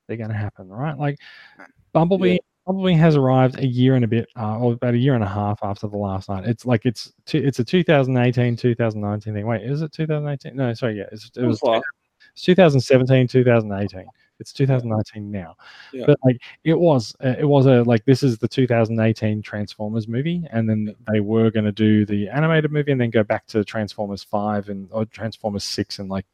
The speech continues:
Speaker 1: twenty twenty-one or something, or twenty twenty. And so, uh, like, it's all a bit,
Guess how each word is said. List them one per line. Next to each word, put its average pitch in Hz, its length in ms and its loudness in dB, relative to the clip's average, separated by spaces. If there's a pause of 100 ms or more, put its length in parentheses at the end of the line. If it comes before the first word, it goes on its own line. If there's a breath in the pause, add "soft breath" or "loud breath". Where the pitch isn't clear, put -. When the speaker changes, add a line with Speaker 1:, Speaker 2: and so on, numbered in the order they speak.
(120)
Speaker 1:
twenty 98 300 -10
twenty-one 95 520 -10
or - 120 -16
something, - 320 -18 (480 loud breath)
or - 80 -12
twenty 107 200 0
twenty. 110 280 2 (400 loud breath)
And 139 180 6
so, 139 340 8 (320)
uh, - 240 -20 (100)
like, 135 180 6
it's 156 160 0
all 208 140 8
a 262 40 8
bit, 247 160 4